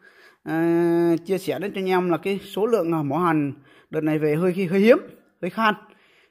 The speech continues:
Nên anh em nào mà chưa có mỏ hàn này, à, anh em hàn cái mỏ hàn này thì nó sướng hơn cái mỏ hàn tiệp, mà cái mỏ hàn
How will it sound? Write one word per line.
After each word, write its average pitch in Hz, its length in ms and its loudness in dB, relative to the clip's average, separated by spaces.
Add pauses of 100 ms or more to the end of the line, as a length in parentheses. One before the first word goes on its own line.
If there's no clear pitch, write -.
Nên 175 120 -4
anh 180 100 -2
em 180 420 -4
nào 156 260 -2
mà 143 280 -2
chưa 175 200 -6
có 220 100 -6
mỏ 175 140 -2
hàn 160 200 0
này, 143 160 -2 (680)
à, 143 200 -6
anh 160 140 -4
em 175 140 0
hàn 160 200 0
cái 160 80 -4
mỏ 156 140 0
hàn 156 180 0
này 139 220 -2
thì 139 120 -6
nó 180 240 -2
sướng 196 320 -2
hơn 185 180 -2
cái 208 140 -2
mỏ 147 160 -2
hàn 147 220 -2
tiệp, 156 300 0
mà 139 80 -6
cái 180 100 -4
mỏ 156 280 -4
hàn 135 360 -4